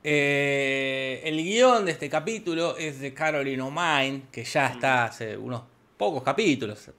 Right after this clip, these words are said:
Speaker 1: está el dos mil, y el último que escribió es este que luchan contra el azúcar también.
Speaker 2: Mirá,
Speaker 1: Que el, que el
Speaker 2: hablando de
Speaker 1: pueblo,
Speaker 2: azúcar.
Speaker 1: que el pueblo está excedido de peso.
Speaker 2: Ajá, muy bien.
Speaker 1: Eh,
Speaker 2: Eh, sí, sí, me, me acuerdo de un capítulo, eh,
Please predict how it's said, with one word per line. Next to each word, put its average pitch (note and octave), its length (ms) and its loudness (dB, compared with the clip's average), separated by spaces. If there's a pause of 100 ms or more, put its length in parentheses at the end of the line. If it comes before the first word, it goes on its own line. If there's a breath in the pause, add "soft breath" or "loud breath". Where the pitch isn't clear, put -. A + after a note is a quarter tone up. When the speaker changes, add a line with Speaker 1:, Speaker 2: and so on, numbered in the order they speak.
(240)
Speaker 1:
está A#2 300 2
el B2 140 0
dos A#2 140 -4
mil, F3 360 0 (400)
y C#3 60 -2
el C#3+ 80 2
último D#3+ 200 2
que C#3+ 60 4
escribió E3 560 4
es B2+ 200 -6
este B2+ 280 -4
que G#2+ 320 -2
luchan B2 320 -4
contra A2 180 -6
el A2 60 -2
azúcar G#2+ 400 -4
también. F#2+ 240 -18 (140)
Speaker 2:
Mirá, C#3 140 -4
Speaker 1:
Que A2 40 -6
el, A2+ 60 -6
que - 0 -
el B2 60 -2
Speaker 2:
hablando C3+ 200 2
de C3 60 4
Speaker 1:
pueblo, B2 280 4
Speaker 2:
azúcar. A2 340 -6 (440 loud breath)
Speaker 1:
que A#2+ 60 -8
el G#2+ 80 -8
pueblo A#2+ 240 -2
está A2 640 -4 (260)
excedido B2+ 460 0
de A2+ 100 -2
peso. - 380 -12 (840)
Speaker 2:
Ajá, A#2+ 280 -6 (220)
muy C3+ 240 -8
bien. A#2 140 -8 (360)
Speaker 1:
Eh, G2+ 400 -10
Speaker 2:
Eh, C3 840 4
sí, E3+ 240 2
sí, C3 180 -2
me, A#2 140 -6
me A#2 120 -10
acuerdo B2 300 0
de A#2 80 -6
un A2 60 -12
capítulo, A#2 640 -8 (520)
eh, - 60 -20